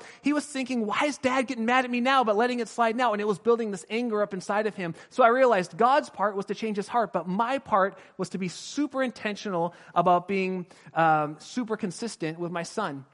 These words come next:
And here's the thing. What are we, like, three weeks into this fast? God has done a miracle. Landon's, Landon's happy, like, all the time now. Not fake happy, but really happy. He's got that sparkle in his eye that he used to only get when he was doing something bad,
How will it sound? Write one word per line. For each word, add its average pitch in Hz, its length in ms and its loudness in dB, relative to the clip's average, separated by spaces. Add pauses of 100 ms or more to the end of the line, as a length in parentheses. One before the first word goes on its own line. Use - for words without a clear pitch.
(380)
And 175 100 -8
here's 233 280 -4
the 202 80 -6
thing. 170 380 -6 (340)
What 208 260 -2
are 220 40 2
we, 175 120 0
like, 147 400 -4 (280)
three 214 160 -6
weeks 220 220 -8
into 190 160 -8
this 175 160 -12
fast? 160 400 -8 (400)
God 196 420 -2 (200)
has 175 200 -10
done 185 140 -4
a 180 40 -4
miracle. 170 560 -10 (440)
Landon's, 220 560 -2
Landon's 214 480 -10 (100)
happy, - 640 -12 (180)
like, 180 200 -8 (320)
all 214 180 -8
the 214 80 -10
time 208 380 -10
now. 151 180 -6
Not 226 240 -8
fake 247 220 -8
happy, 196 240 -6
but 190 100 -4
really 226 220 -4
happy. 220 260 -10
He's 196 100 -2
got 240 180 -4
that 196 120 -4
sparkle 233 480 -4
in 196 80 -4
his 175 140 -4
eye 175 120 0
that 175 140 -8
he 196 80 -6
used 233 180 -8
to 208 60 -6
only 226 220 -4
get 208 180 -4
when 190 80 -6
he 196 60 -4
was 185 100 -4
doing 214 160 -6
something 202 320 -6
bad, 190 340 -2